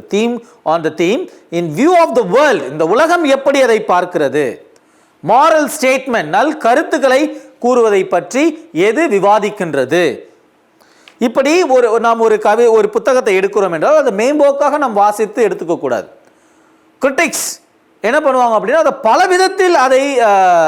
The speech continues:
அந்த தன்னுடைய கருத்துக்களை புனைவார்கள், அதனை பற்றி கிரிட்டிசிசம் எழுதுவார்கள். அப்படி எழுதுகின்ற பொழுது பின்வருவனவற்றில் எந்த வகையான அப்ரோச் இந்த வியூ, அந்த உலக பார்வை,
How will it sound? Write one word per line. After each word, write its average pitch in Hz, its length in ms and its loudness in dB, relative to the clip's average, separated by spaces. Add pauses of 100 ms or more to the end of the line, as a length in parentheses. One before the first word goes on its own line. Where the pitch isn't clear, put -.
(200)
அந்த 175 240 0
தன்னுடைய 175 380 0
கருத்துக்களை 208 640 0
புனைவார்கள், 147 520 -4 (1300)
அதனை 196 260 -2
பற்றி 214 280 -4
கிரிட்டிசிசம் 208 720 -2
எழுதுவார்கள். 131 580 -2 (440)
அப்படி 127 220 -2
எழுதுகின்ற 208 380 0
பொழுது 220 300 0
பின்வருவனவற்றில் 214 920 0 (320)
எந்த 381 540 0
வகையான 254 600 0 (140)
அப்ரோச் 208 480 0 (1300)
இந்த 208 260 0 (500)
வியூ, 240 160 0
அந்த 202 220 0 (120)
உலக 302 260 2
பார்வை, 226 540 0